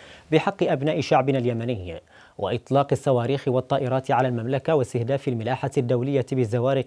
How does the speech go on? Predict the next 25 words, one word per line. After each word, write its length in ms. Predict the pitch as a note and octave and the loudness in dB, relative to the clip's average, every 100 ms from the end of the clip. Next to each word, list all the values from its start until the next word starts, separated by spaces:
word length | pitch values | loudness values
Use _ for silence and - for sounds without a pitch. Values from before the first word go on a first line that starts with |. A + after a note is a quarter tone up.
| C#3+ | 0
المفخخة. 880 | A#2+ C3 - B2+ D3+ - - - _ - - - | 0 0 0 0 0 -2 -8 -10 _ -20 -20 2
وأشار 440 | F3 F#3 F3 A#3+ G#3 | 10 10 10 6 6
نائب 240 | F3+ F3+ | 4 4
الرئيس 380 | D#3+ C#3+ D#3+ D#3+ | 4 4 2 2
إلى 100 | D#3 | 2
الجهود 340 | C3+ C3+ D#3+ | 2 0 0
المبذولة 560 | D3 C3+ B2 A2+ D3+ C#3+ C#3 | 0 0 -2 -2 0 0 0
من 160 | C#3 | 0
الأشقاء 500 | C3 C3 - - C3+ | -2 -4 -6 -2 0
في 100 | C#3+ | 0
المملكة 500 | C#3+ A#2+ A2+ C3+ C#3 | -2 -2 -2 -2 0
العربية 540 | C#3+ C3 B2+ A#2 C#3 B2+ | 2 2 2 -2 -4 -2
السعودية 680 | C3+ - C3 A#2 D3 C3+ G#3 - - - | -2 0 0 2 2 4 2 0 -20 -2
لاستكمال 480 | D#3+ D#3+ F3+ G3+ G3 | 2 4 4 4 4
تنفيذ 360 | F#3 E3 E3 D#3 | 4 4 4 2
اتفاق 440 | C#3+ C#3+ D3+ D3 | 2 2 2 2
الرياض، 460 | D3 C3 C3 D3+ D3 | 0 2 2 2 0
مؤكدا 600 | C3+ E3+ F3 E3 D3 B2+ | 0 0 0 0 2 0
حرص 300 | - C#3 - | -2 -4 -2
الشرعية 520 | C#3 - C3+ C3+ D3 | -2 0 0 2 4
على 260 | C3 C3 C#3+ | 4 4 0
إنجازه 500 | A#2+ C3+ C3+ C#3 D3 | 0 0 0 0 0
ورفض 380 | B2 C#3+ - - | 0 -2 -4 -6
أي 220 | D#3 C#3 | -2 2
عراقيل 600 | B2 A#2+ - C3+ D3 | 2 0 -2 0 0